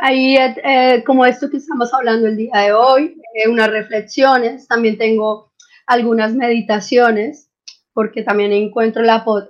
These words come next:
o sea, tanto el movimiento como también la escucha interna desde la pasividad, desde el mindfulness, del estar el aquí y el ahora, concentrada conmigo misma.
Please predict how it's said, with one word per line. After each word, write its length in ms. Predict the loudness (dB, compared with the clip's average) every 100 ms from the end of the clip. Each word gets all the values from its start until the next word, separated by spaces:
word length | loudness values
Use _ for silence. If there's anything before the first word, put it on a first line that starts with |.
| -12
o 60 |
sea, 320 | -2 -2 -2 -8 -20 _
tanto 300 | 0 0 0
el 100 | 0
movimiento 880 | 2 0 0 0 2 2 4 0 0
como 220 | 0 0 2
también 360 | 0 0 0
la 300 | 2 0 -2 _ _ -8
escucha 680 | -8 -6 0 0 2 0 0
interna 600 | 2 2 2 0 -2 -2
desde 360 | -4 -2 -2
la 200 | -2 -4
pasividad, 800 | -8 -16 -12 -8 -2 2 2 2
desde 300 | -2 -4 -8
el 120 | -8
mindfulness, 800 | -10 -14 -10 -6 -6 -6 -8 -10
del 200 | -8 -6
estar 280 | -8 -6 -2
el 120 | -2
aquí 280 | -2 -8 -6
y 40 |
el 100 | -2
ahora, 420 | 0 0 -2 -2 -4
concentrada 640 | -8 -6 -8 -4 -4 -4
conmigo 420 | -6 -6 -6 -10
misma. 280 | -12 -16 _